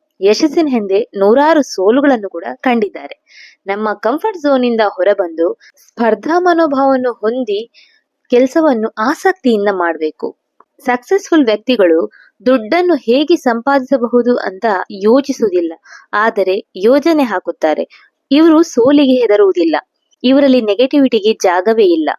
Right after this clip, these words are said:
ಇವರು ಸೋಲನ್ನು ಸವಾಲಾಗಿ ಸ್ವೀಕರಿಸುತ್ತಾರೆ. ನನ್ನ ಎಲ್ಲಾ ವಿಡಿಯೋ ಅಪ್ಡೇಟ್ಸ್‌ಗಳಿಗಾಗಿ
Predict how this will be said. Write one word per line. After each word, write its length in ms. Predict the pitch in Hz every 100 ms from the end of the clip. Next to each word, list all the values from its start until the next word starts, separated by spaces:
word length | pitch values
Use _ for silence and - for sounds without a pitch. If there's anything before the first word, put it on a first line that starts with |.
| _ _ -
ಇವರು 340 | 240 254 240
ಸೋಲನ್ನು 840 | 262 - 247 320 330 202 208 214 -
ಸವಾಲಾಗಿ 880 | - - 226 233 349 277 180 160 277
ಸ್ವೀಕರಿಸುತ್ತಾರೆ. 960 | - 208 185 156 - 156 - 147 - _ _ _ _ _ _ _ _ _ _ _ _
ನನ್ನ 180 | 190 175
ಎಲ್ಲಾ 360 | 180 185 247 311
ವಿಡಿಯೋ 340 | 269 226 196
ಅಪ್ಡೇಟ್ಸ್‌ಗಳಿಗಾಗಿ 1000 | 190 - 185 - - 160 151 147 147 185